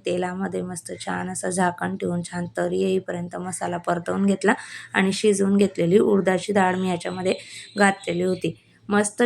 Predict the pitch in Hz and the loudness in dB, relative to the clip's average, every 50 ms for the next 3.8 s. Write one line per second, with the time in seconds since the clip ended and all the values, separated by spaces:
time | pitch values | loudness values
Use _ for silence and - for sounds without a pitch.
0 | 233 233 - 208 208 208 202 196 196 - 208 196 196 190 180 170 175 185 202 202 | 0 0 0 0 2 2 2 2 2 2 4 4 6 4 4 2 2 2 2 4
1 | 190 185 180 175 180 190 196 190 180 - - 208 214 196 196 - 196 202 202 - | 4 4 4 4 4 4 4 2 2 2 4 4 4 4 2 2 2 2 2 4
2 | 208 190 180 175 190 190 196 190 185 180 175 175 170 170 165 - 180 170 - 190 | 4 2 4 4 4 4 6 4 4 2 2 4 2 2 2 0 -4 -2 -2 0
3 | 180 185 170 170 170 175 175 180 180 190 190 - - 190 185 | 0 2 2 2 0 0 -2 -2 -4 -6 -8 -6 -4 -2 -2